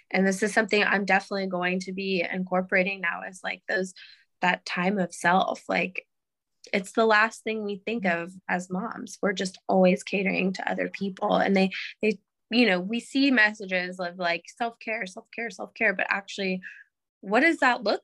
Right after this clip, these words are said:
like? <laughs> You know, it's not just, like, putting a face mask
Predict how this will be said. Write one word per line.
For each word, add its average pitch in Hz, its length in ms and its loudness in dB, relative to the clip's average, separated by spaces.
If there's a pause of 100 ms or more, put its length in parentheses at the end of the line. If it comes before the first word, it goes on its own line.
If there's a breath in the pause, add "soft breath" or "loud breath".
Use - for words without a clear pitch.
like? 139 440 -4
<laughs> - 120 -12
You 226 240 0
know, 208 320 0
it's - 240 -6
not 208 240 -6
just, 233 200 -10
like, 214 280 0
putting 196 240 -4
a 190 80 -6
face 185 360 -6
mask 170 380 0